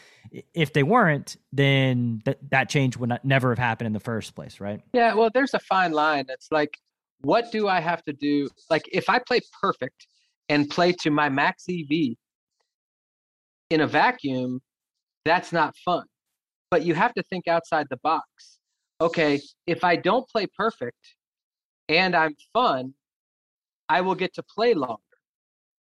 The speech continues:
Speaker 2: and I will get to be involved in all these games. So if it's a matter of, of changing your technical strategy to add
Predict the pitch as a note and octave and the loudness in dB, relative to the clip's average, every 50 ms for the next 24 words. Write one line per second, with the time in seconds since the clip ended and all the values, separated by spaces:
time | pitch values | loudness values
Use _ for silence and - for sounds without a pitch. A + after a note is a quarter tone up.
0 | - D3+ D3+ D#3 D3+ D3+ D3+ - - D#3 D#3+ F3+ G3 F3+ F3+ E3 - F3+ - - | -4 -2 0 0 0 0 -2 -2 0 2 2 2 2 0 -2 -2 -4 -6 -8 -8
1 | F#3 D#3 F3 F3 E3 D#3 D3 C#3+ D3 D3 D#3 E3 F3+ - - D3 C#3+ D3+ D3+ D#3 | -10 -6 -2 0 2 2 2 2 2 2 4 4 2 0 -2 -4 -2 0 0 0
2 | D3+ D3 D3 C#3+ C3+ - - G3 A3 G3 C#3 G#2+ F#2 _ _ _ _ _ _ _ | 0 0 -4 -6 -8 -8 -6 -6 -4 -4 -6 -8 -10 _ _ _ _ _ _ _
3 | _ _ _ _ _ _ _ _ - F#3 F3 F3 F3 E3+ E3+ E3 - _ _ _ | _ _ _ _ _ _ _ _ 0 2 4 4 4 4 2 0 -2 _ _ _
4 | _ _ _ _ _ _ _ _ _ _ _ _ _ _ _ _ _ _ _ _ | _ _ _ _ _ _ _ _ _ _ _ _ _ _ _ _ _ _ _ _
5 | _ _ _ _ _ - F#3 F3 - - A#3 A3+ - F#3 E3 E3 F3 F3+ F#3+ G3 | _ _ _ _ _ -4 -4 -2 0 0 0 0 0 -4 -2 0 0 2 2 0
6 | G3+ G3 - - D#3+ D#3+ D#3+ D#3 D3+ D3+ C#3 _ _ _ _ _ _ _ _ _ | 0 -2 -4 -2 0 0 0 2 0 -2 -6 _ _ _ _ _ _ _ _ _
7 | _ _ _ _ _ _ - - D3 C#3+ C#3+ C#3 C3+ C3 B2 - _ _ _ _ | _ _ _ _ _ _ -6 -2 0 2 2 2 2 0 -2 -8 _ _ _ _
8 | _ _ _ _ _ _ _ - - - - E3+ E3+ F3+ G3 G3+ F#3 E3 F#3 F#3 | _ _ _ _ _ _ _ -14 -12 -8 -4 -4 -4 -2 -4 -6 -6 -4 -4 -4
9 | F#3+ F#3 F#3 F3+ F3+ - _ _ _ _ C#3 D3+ D3 C#3+ C#3 C3+ C3+ - - - | -4 -2 -4 -4 -4 -6 _ _ _ _ 2 2 2 2 2 -2 -4 -6 -2 0
10 | G3+ G#3+ G#3 - F#3+ E3 - - D#3 C#3+ C#3 C3+ B2+ - _ _ _ _ _ - | 0 0 0 -2 -6 -4 0 0 0 2 2 0 -2 -2 _ _ _ _ _ -16
11 | - - - C#3+ C3+ C3 B2+ B2 A#2+ A2+ A2+ A#2+ B2 B2+ C#3+ _ _ _ _ _ | -10 -4 0 2 2 4 2 2 -2 -2 -6 -8 -8 -8 -10 _ _ _ _ _
12 | _ _ _ _ _ _ _ _ _ - - D3+ D3 D3 D3 D3 D3 C#3+ _ _ | _ _ _ _ _ _ _ _ _ -2 2 4 4 6 6 4 4 2 _ _
13 | - - D#3 D#3 D#3+ D#3+ D#3 D#3+ D#3+ D3+ | -8 -2 0 2 2 2 2 2 0 0